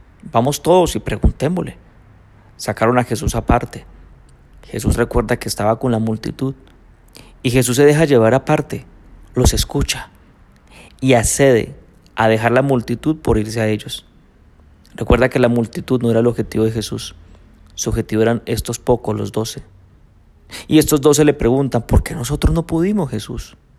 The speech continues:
Escucha la respuesta de Jesús, versículo veinte. Jesús les dijo: "Por vuestra poca fe, porque de cierto os digo que si tuviereis fe como un grano de mostaza,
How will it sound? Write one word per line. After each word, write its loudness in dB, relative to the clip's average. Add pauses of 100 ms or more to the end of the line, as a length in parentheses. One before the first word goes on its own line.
(120)
Escucha -6
la 2
respuesta -2
de 0
Jesús, -4
versículo 0
veinte. 0 (760)
Jesús -6
les 2
dijo: -2 (580)
"Por -2
vuestra -4
poca -4
fe, -10 (720)
porque -6
de -2
cierto -4
os -4
digo -4 (480)
que -16
si -8
tuviereis 0
fe 2
como -4
un -2
grano 0
de 0
mostaza, -6